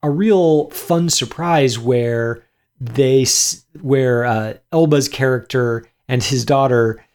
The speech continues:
uh, spend most of their phone call, uh, at the visiting hours just screaming obscenities at each other, and they're not that close. And he, he basically tells her she was a mistake, and it's just,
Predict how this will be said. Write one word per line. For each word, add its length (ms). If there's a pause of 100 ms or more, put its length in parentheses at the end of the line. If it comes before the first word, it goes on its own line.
(240)
uh, 480 (880)
spend 640
most 220
of 60
their 120
phone 320
call, 680
uh, 460
at 240
the 80
visiting 300
hours 160
just 300
screaming 640
obscenities 680
at 100
each 180
other, 280
and 420
they're 140
not 340
that 220
close. 720 (280)
And 520
he, 420
he 320 (140)
basically 420
tells 300
her 100
she 180
was 200
a 40
mistake, 720
and 140
it's 180
just, 340